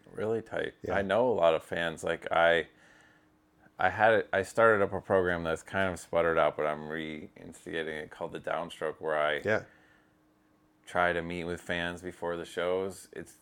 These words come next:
Speaker 1: kinda tough to, because it takes a lot of organization.
Speaker 2: Mm-hmm.
Speaker 1: But, uh, I'm bringing that back, and I like knowing who the fans are, especially the really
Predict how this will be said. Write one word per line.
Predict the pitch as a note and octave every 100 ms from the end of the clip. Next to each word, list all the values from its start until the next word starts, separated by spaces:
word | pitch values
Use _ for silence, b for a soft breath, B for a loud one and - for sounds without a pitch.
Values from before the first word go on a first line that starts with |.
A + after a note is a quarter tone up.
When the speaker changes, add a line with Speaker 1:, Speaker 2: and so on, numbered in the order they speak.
| _
Speaker 1:
kinda | - F#2 F2+
tough | - F2+ A#2 - _ _ _ _ _ -
to, | F2+ E2+ E2+ _ _ _ _ _ _
because | F2 - E2+
it | E2
takes | - E2+
a | F2+
lot | D#2+ D#2
of | D2+
organization. | D2+ D2+ F2+ D#2 D#2+ D2+ - F2+ E2+ _ b b b
Speaker 2:
Mm-hmm. | F2 G2 A#2+ _ -
Speaker 1:
But, | F2+ F2
uh, | E2+ E2 D#2 D2+ - _ _ _ _ _ _ _ _ _ -
I'm | G2 F#2+
bringing | G#2+ A2 G#2
that | F#2 F2
back, | E2+ E2+ E2+ - - _ -
and | F2 F2 F2 E2 - _ -
I | F2+ G2+
like | G2 G#2+ - _ _
knowing | - F#2 G2 F#2
who | F#2
the | F2+
fans | F2+ F2+ F2+ F2
are, | F2 F2 F2
especially | - F2+ G2+ G2 A#2
the | A2 F2
really | D#2+ F2 G2+ G#2 A2+ A2+ -